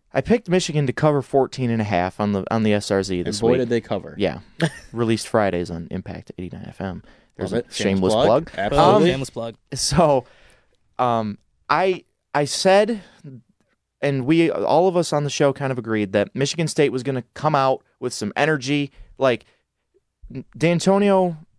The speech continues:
Speaker 1: still has the ability to get them up for this game, at least in the beginning. And the first quarter showed that. I mean, Michigan State played really well in the first quarter, stopped Michigan on fourth down, marched it right down and punched in the end zone,
Speaker 2: Yep.
Speaker 1: and was leading seven nothing after one. So it's just,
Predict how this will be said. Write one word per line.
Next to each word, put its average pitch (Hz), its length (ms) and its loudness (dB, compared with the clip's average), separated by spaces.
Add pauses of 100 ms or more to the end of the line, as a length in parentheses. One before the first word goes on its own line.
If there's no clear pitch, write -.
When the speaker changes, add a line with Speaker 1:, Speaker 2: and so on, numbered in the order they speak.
(100)
Speaker 1:
still 175 320 0
has 147 240 4
the 139 80 -4
ability 131 320 2
to 110 80 -4
get 123 180 -2
them 117 160 -2
up 113 200 0
for 117 120 -6
this 104 200 -4
game, 87 280 -6
at 101 120 0
least 143 260 -2
in 135 80 -2
the 110 40 -2
beginning. 98 400 -2
And 135 120 0
the 131 40 2
first 196 260 2
quarter 226 280 2
showed 302 300 2
that. 80 200 -4
I 110 40 -6
mean, 110 140 -2
Michigan 139 280 -4
State 143 260 0
played 107 260 -2 (180)
really 135 260 2
well 147 160 4
in 160 60 0
the 160 80 -4
first 151 240 -6
quarter, 123 260 2 (240)
stopped 131 300 0
Michigan 160 260 -4
on 156 80 -2
fourth 151 240 -2
down, 120 260 0 (240)
marched 120 360 0
it 151 60 0
right 143 200 2
down 135 240 0
and 117 160 -6
punched 139 260 -4
in 135 80 -2
the 123 120 -2
end 120 160 -2
zone, 113 240 0 (140)
Speaker 2:
Yep. 107 200 -14
Speaker 1:
and 135 120 0
was 131 140 2
leading 202 340 2
seven 175 300 2
nothing 180 340 -2
after 135 220 -2
one. 165 300 0 (520)
So 147 280 2 (840)
it's 165 220 2
just, - 380 0